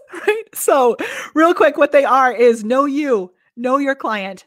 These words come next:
know the problems they experience, know your solution, show up, actually show up, build your community, bring people off of these social platforms, and then make offers,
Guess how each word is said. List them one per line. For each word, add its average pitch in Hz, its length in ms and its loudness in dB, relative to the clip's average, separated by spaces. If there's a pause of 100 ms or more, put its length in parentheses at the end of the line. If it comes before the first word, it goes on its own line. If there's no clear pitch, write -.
(200)
know 233 220 -2
the 277 80 -4
problems 240 440 0
they 220 100 -4
experience, 190 640 -10
know 220 200 -8
your 262 160 -8
solution, 196 640 -8 (220)
show 277 720 2 (160)
up, 247 420 2 (240)
actually 262 440 0
show 208 260 -4
up, 175 240 -6 (360)
build 262 280 0
your 262 120 0
community, 196 480 -8
bring 226 260 -10
people 220 340 -10
off 220 240 -4
of 220 100 -6
these 208 160 -8
social 190 300 -4
platforms, 190 640 -6 (320)
and 247 140 -2
then 320 240 2 (200)
make 349 260 2
offers, 240 640 0